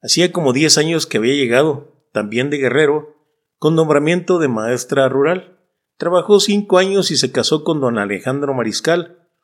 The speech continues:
un agricultor próspero de allí de Cerritos de en Medio,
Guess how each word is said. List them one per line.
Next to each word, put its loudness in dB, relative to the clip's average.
un -2
agricultor 0
próspero 0
de 2
allí 0
de 0
Cerritos -4
de -2
en -6
Medio, -4